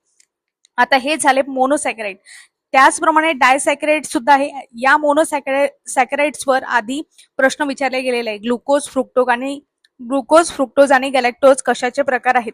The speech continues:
monosaccharide, डायसॅकराइड किंवा polysaccharide. तर लक्षात ठेवा monosaccharide-चे ते प्रकार आहेत. त्याच्यानंतर डायसॅकराइड म्हणजे दुहेरी शर्करा आपण असं म्हणू शकतो.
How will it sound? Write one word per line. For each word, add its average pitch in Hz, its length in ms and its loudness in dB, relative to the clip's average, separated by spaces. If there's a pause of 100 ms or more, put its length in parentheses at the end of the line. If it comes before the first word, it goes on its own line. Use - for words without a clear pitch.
monosaccharide, 247 640 -4
डायसॅकराइड 247 580 -4
किंवा 330 340 -2
polysaccharide. 226 500 -6 (400)
तर 262 80 0
लक्षात 269 260 -2
ठेवा 294 220 -2
monosaccharide-चे 277 840 -6
ते 294 80 -10
प्रकार 233 320 -8
आहेत. 165 120 -14 (380)
त्याच्यानंतर 320 420 0
डायसॅकराइड 302 680 0
म्हणजे 311 200 -4
दुहेरी 294 460 -2
शर्करा 294 400 2
आपण 285 200 2
असं 285 200 -8
म्हणू 294 180 -4
शकतो. 277 340 -6